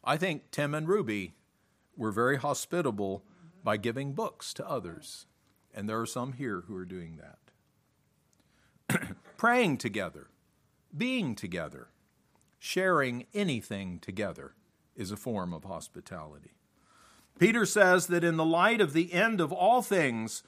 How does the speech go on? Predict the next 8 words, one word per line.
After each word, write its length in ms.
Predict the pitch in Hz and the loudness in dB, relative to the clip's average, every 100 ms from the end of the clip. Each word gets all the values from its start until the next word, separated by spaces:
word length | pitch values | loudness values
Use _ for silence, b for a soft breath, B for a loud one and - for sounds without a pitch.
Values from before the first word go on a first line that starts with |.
| b b | b b
we 120 | 151 | 0
should 240 | 135 147 - | 2 -2 -2
pray, 600 | 226 254 165 98 78 - b b b | 4 6 6 4 -4 -14 b b b
we 140 | 160 160 | 2 2
should 220 | 165 156 | 2 2
love 320 | 190 247 226 | 6 6 6
one 220 | 165 147 | 2 0
another, 500 | 127 120 110 92 87 | 0 2 0 0 -8